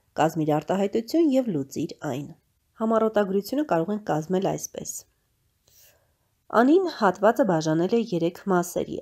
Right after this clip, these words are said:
Առաջին մասի երկարությունը երկու հարյուր հիսուն սանտիմետր է։ Առաջին հատվածի երկարությունը երկու հարյուր հիսուն միլիմետր է։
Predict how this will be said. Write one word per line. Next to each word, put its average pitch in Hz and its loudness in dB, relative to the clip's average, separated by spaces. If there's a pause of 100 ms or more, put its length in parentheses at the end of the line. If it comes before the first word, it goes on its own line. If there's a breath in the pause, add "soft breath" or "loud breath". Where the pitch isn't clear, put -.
Առաջին 214 4
մասի 165 -2
երկարությունը 156 0
երկու 185 -2
հարյուր 151 0
հիսուն 165 -2
սանտիմետր - -4
է։ - -10 (580)
Առաջին 240 0
հատվածի 196 0
երկարությունը 190 0
երկու 190 -2
հարյուր 165 -2
հիսուն 208 -4
միլիմետր 185 -2
է։ - -8